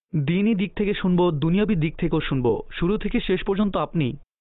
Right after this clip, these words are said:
আমাদের সাথে থাকবেন। স্পেশালিটি এটিও যে আমাদের সাথে স্টুডিওতে অডিয়েন্স রয়েছে। কিছুক্ষণ পর তাদের প্রশ্নও শুনবো আমরা। সর্বপ্রথম দুরুদে পাকের একটি ফজিলত। প্রিয় নবী রাসূলে আরবি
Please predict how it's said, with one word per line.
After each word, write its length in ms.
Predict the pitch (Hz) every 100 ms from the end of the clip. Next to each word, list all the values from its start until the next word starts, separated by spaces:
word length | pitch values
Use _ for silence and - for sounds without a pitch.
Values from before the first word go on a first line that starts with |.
| -
আমাদের 340 | 147 196 214
সাথে 280 | - 196 185
থাকবেন। 360 | 185 143 127
স্পেশালিটি 540 | 143 - 202 208 208 202
এটিও 380 | 156 151 208 202
যে 220 | 147 135 - _
আমাদের 280 | 143 160 175
সাথে 340 | 208 160 - - - _ _ 175
স্টুডিওতে 460 | - 196 214 214 214
অডিয়েন্স 360 | 160 180 196 -
রয়েছে। 380 | 147 120 135 101
কিছুক্ষণ 540 | - 160 208 - 208
পর 380 | 190 185 135 123 - _ _ _ -
তাদের 320 | 170 170 226
প্রশ্নও 800 | 226 175 170 - 233 226 156 165 - _ _ _
শুনবো 420 | - 202 190 190
আমরা। 380 | 185 127 117 98 - -
সর্বপ্রথম 840 | - 165 160 226 220 214 180 135 - - _ -
দুরুদে 340 | 151 175 196 226
পাকের 300 | 202 190 214
একটি 160 | 196
ফজিলত। 440 | - 170 185 147 135 -
প্রিয় 160 | 190
নবী 360 | 202 208 180 135 - _ _
রাসূলে 500 | 143 143 156 - 214
আরবি 600 | 220 151 170 180 127 135